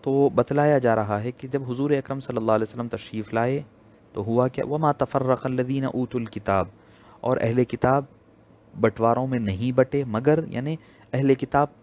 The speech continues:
फ़िरक़ों में बट गए जब हमारी रोशन दलील बन करके हुजूर अकरम सल्लल्लाहु अलैहि वसल्लम उनके पास आ, आ गए। "वमा तफर्रक़ल्लज़ीना",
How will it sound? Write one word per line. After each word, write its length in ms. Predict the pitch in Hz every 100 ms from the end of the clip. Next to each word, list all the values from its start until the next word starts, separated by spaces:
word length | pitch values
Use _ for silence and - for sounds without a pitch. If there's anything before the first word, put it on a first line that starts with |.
| _ -
फ़िरक़ों 340 | 135 131 160
में 160 | 156 139
बट 140 | 120 117
गए 300 | 110 92 87 _ _ _ - - 113
जब 240 | 156 160 - _ _
हमारी 520 | 107 120 120 123 127 127 - _ _ -
रोशन 420 | 110 110 110 123 127 120 107
दलील 320 | 104 120 135
बन 180 | 127 113
करके 400 | 107 101 - 104 110 - - -
हुजूर 280 | 135 147 139
अकरम 280 | - 123 120
सल्लल्लाहु 360 | 117 110 104
अलैहि 160 | 101 98
वसल्लम 200 | 107 117
उनके 240 | 123 120 104
पास 280 | 101 98
आ, 120 | - 87 -
आ 100 | 98
गए। 240 | 90 82 - - - -
"वमा 200 | 113 117
तफर्रक़ल्लज़ीना", 1040 | 104 107 120 117 120 135 131 131 143 143